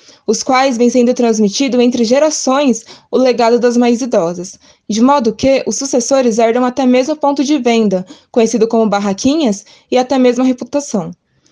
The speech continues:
Em torno do tacacá se articulam diversas atividades, como a agricultura familiar dos produtos utilizados em seu preparo, o comércio desses produtos em feiras e mercados populares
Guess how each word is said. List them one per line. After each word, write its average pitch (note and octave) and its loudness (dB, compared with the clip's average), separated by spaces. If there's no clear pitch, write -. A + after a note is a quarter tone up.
Em B3+ 2
torno E4+ 2
do F#4+ -2
tacacá A#3 -4
se A#3+ -2
articulam B3 0
diversas B3 -2
atividades, G#3 -4
como A3+ 0
a - 2
agricultura G#3+ -2
familiar B3+ 0
dos C4+ -2
produtos G3 -4
utilizados G3+ -4
em G3+ -2
seu G3 -4
preparo, G3 -4
o A#3+ 0
comércio D4 0
desses B3 -4
produtos G#3+ -2
em A3+ 2
feiras A#3 0
e C#4+ -2
mercados A3+ -2
populares G3+ -2